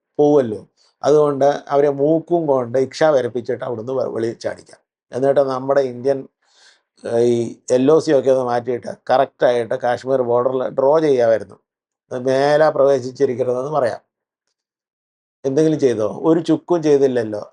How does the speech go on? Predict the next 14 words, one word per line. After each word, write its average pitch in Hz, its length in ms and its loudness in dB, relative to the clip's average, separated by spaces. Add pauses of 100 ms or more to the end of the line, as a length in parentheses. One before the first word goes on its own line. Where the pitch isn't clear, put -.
എന്നിട്ട് 156 320 0
നമ്മൾ 151 140 0 (100)
പോയിട്ട് 147 220 2 (120)
ഷിംല 175 300 2 (200)
എഗ്രിമെന്റ് 165 520 0
അങ്ങ് 139 220 -2
സൈൻ 127 120 -6 (120)
ചെയ്തു. 107 140 -6 (100)
ആ - 20 0 (120)
ഷിംല 165 260 0 (160)
എഗ്രിമെന്റ് 151 480 0
എന്ത് 143 200 -4
സാധനമാണ്? 120 640 -4
അപ്പോൾ - 180 -20